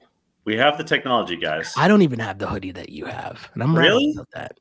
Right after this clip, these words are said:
Speaker 2: No, I have it in white, but I want a black one. But I don't want, we didn't have a black one in my size
Speaker 1: Uh, a
Speaker 2: at the time
Speaker 1: white,
Speaker 2: that we got them.
Speaker 1: a white hoodie is dangerous.
Speaker 2: I have, like, <laughs> I have a bunch of white hoodies. It was kind of a s-, a, a, a move for me for a couple years.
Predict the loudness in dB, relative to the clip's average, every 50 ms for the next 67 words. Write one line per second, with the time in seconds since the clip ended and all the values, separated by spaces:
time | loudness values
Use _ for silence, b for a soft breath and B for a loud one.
0 | _ -12 -8 -6 -4 -4 -4 -4 -4 -4 -2 0 2 2 4 4 2 2 0 -2
1 | -2 -2 -2 -4 -6 -6 -6 -4 -2 -2 0 0 0 0 -2 -4 -6 -6 -6 -6
2 | -8 -12 -14 -12 -8 -8 -6 -4 -4 -4 -6 -6 -8 -8 -8 -8 -6 -6 -4 -2
3 | -2 -2 -2 -2 -2 -2 -4 -4 -6 -6 -6 -6 -6 -6 -8 -12 -12 -12 -12 -12
4 | -12 -12 -10 -8 -6 -4 -4 -4 -4 -4 -10 -12 -8 -8 -8 -8 -8 _ _ _
5 | _ -2 0 0 0 0 -2 -4 -4 -4 -4 -4 -2 0 2 2 2 2 0 -2
6 | -6 -8 -8 -10 -8 -6 -6 -6 -6 -8 -10 -16 -18 -20 -20 _ _ _ _ _
7 | _ _ 0 0 2 2 2 2 4 4 2 0 -2 -2 -2 0 0 0 0 0
8 | -2 -2 -4 -6 -8 -10 -8 -6 -4 -4 -2 -4 -4 -6 -8 -12 -14 -16 -14 -14
9 | -14 -14 -14 -14 _ -16 -16 _ _ _ -2 2 4 4 4 4 4 4 2 2
10 | -2 -6 -10 -12 _ _ _ _ _ -16 -14 -14 -14 -14 -14 -16 -18 -18 -10 -4
11 | -2 0 2 2 0 0 -2 -4 -4 -4 -2 -4 -4 -4 -4 -4 -6 -4 -6 -8
12 | -8 -8 -10 -8 -6 -6 -6 -6 -6 -6 -6 -6 -2 0 0 0 0 0 -2 -2
13 | 0 0 -2 -2 -2 -4 -6 -6 -6 -6 -6 -6 -6 -6 -6 -6 -4 -2 0 0
14 | 0 -2 -2 -4 -4 -4 -4 -4 -6 -8 -8 -8 -8 -6 -6 -4 -2 -4 -4 -4
15 | -6 -8 -8 -8 -8 -8 -8 -10 -10